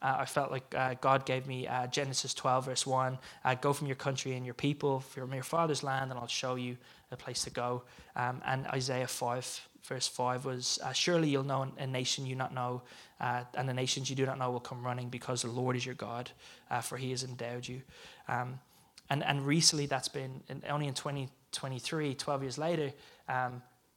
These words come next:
uh, it was in, in the, f-, uh, again, altar time after, after a service, went for prayer, that, that, that word was, was re-given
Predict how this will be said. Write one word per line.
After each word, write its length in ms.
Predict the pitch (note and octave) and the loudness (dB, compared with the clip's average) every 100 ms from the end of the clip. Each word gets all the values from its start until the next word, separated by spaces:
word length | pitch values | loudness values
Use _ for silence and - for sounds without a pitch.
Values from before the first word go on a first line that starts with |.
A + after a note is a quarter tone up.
| _ F#4+ | _ -4
uh, 120 | C#3+ | -2
it 120 | - | 0
was 320 | C3 B2+ - - - _ | 0 0 -2 -6 -20 _
in, 200 | D3+ C#3 | -2 -2
in 180 | - D3+ | 0 2
the, 80 | D3+ | 2
f-, 160 | - - | 0 -4
uh, 100 | D3 - | -4 -4
again, 280 | C#3 C#3+ C3 - | -2 -4 -4 -6
altar 360 | - C#3 - | 0 2 2
time 320 | - C3 B2+ - | -2 -2 -2 0
after, 400 | C3 - C3+ C3 - | -2 0 -4 -4 -4
after 260 | C#3 C3+ C3+ | -2 0 0
a 60 | |
service, 460 | B2 C#3 C3 C3 - | 2 2 2 2 2
went 200 | C3+ C3 | 2 -2
for 120 | B2+ B2 | -4 -6
prayer, 400 | - C#3 B2+ B2 - - - | -2 -2 -2 -4 -12 -16 -2
that, 200 | C3 - - | -2 -2 -6
that, 160 | C3+ B2+ | -4 0
that 200 | C#3+ - | 0 0
word 540 | D3 C#3 C#3 C#3+ C#3 | 0 2 2 2 2
was, 240 | C#3 B2+ C#3+ | -2 -6 -4
was 220 | C3+ B2+ | -4 -2
re-given 500 | C3+ B2+ C3 B2+ C3 | -2 -2 -2 -2 -4